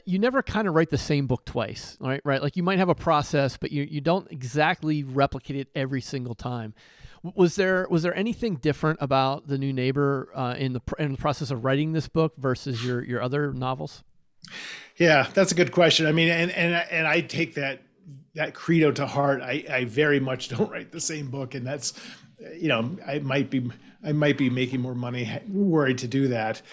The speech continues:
Speaker 2: Um, you know, I don't write series, I write standalones, and I'm, eh,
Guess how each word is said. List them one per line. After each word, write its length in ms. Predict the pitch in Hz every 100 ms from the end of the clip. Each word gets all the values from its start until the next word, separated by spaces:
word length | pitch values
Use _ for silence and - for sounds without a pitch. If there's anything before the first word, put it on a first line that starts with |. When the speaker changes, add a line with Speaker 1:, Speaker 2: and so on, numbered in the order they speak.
| - - -
Speaker 2:
Um, 540 | 139 127 113 113 123
you 80 | 127
know, 60 |
I 60 | 113
don't 160 | 127 143
write 200 | 143 123
series, 340 | 135 120 107
I 60 | 113
write 160 | 113
standalones, 640 | - - 120 117 113 110 107
and 100 | 113
I'm, 140 | 120 -
eh, 180 | - 117